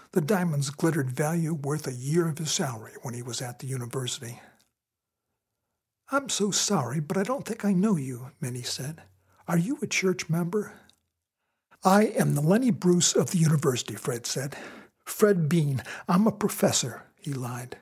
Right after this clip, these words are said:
feeling the title justified with the time he had spent at the detestable institution. "Oh, my, that's so intellectual. Do you teach?" "I can tell you have an exceptional,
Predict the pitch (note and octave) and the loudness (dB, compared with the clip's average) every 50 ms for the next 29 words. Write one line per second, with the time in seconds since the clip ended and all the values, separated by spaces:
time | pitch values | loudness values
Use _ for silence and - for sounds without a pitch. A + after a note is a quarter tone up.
0 | _ _ _ - - - _ - - F#3+ E3 D3+ C#3 C3+ C3 C3+ - - D3+ D3 | _ _ _ -20 -20 -14 _ 0 2 2 4 4 0 0 -2 -4 -4 -4 -4 -4
1 | C3+ A#2+ A#2 A#2 - D#3+ D#3+ D#3 - - - D3 - - B2 A2+ A#2 - C#3+ C3+ | -4 -6 -8 -4 0 0 2 2 0 -2 -4 -6 -4 -6 -8 -8 -8 -10 -8 -8
2 | B2+ C3+ - - E3 D#3 D3+ D3 C#3 C#3 C#3 B2 B2 - - - - F3+ D3+ C3 | -8 -8 -4 -2 -2 0 0 -2 -2 -2 -4 -4 -2 -2 -2 0 0 0 0 0
3 | A#2+ A2+ - B2 - C#3 B2+ - - D3 C#3+ - - - _ - A2 A2+ - - | -2 -4 -8 -8 -8 -8 -8 -4 -4 -2 -2 -2 -4 -4 _ -6 -6 -6 -6 -2
4 | - D3+ B2 - - - C#3 - - C#3 C#3 B2+ - - B2+ A#2+ - - _ _ | -2 0 0 0 -2 -4 -6 -6 -4 -4 -2 -2 -4 -6 -6 -8 -12 -16 _ _
5 | _ _ _ _ _ _ _ _ _ - - - - - - - _ - D4+ D4 | _ _ _ _ _ _ _ _ _ -20 -20 -20 -20 -20 -20 -4 _ 4 4 4
6 | B3+ G3 G3 G3+ G3+ - G3 G3+ G3+ - - - B3 A3+ F#4 D4 G#3 G3+ G3 F3 | 6 4 4 4 4 2 0 0 2 2 4 4 4 2 2 4 4 4 4 4
7 | D#3+ E3 C#3 C#3 - - D#3+ D#3+ D#3+ E3 - _ _ _ - G#3+ G3+ F3 G#3+ G3+ | 2 0 -2 -2 -4 -6 -4 -6 -6 -8 -10 _ _ _ 2 2 4 4 2 2
8 | G#3 - - A3 A#3+ A#3 - - - - - _ _ _ _ _ _ _ _ _ | 2 2 0 2 0 0 -4 -8 -10 -10 -14 _ _ _ _ _ _ _ _ _
9 | _ _ _ _ _ _ _ _ _ - - - - - - - E3 G3+ G3+ - | _ _ _ _ _ _ _ _ _ -20 -20 -20 -20 -20 -12 -6 -6 -6 -6 -4
10 | G#3 D#3+ - - - F3 E3+ E3 D#3 C#3 A#2+ C3 D3+ C3+ B2 B2+ B2+ B2 B2 - | -6 -6 -6 -6 -6 -4 -2 -2 -2 -2 -4 -4 -6 -6 -8 -8 -10 -10 -8 -8
11 | - - - - G3+ G3 G3+ - - - G3 E3+ - | -6 -6 -6 -6 -8 -8 -6 -8 -4 -2 -4 -4 -4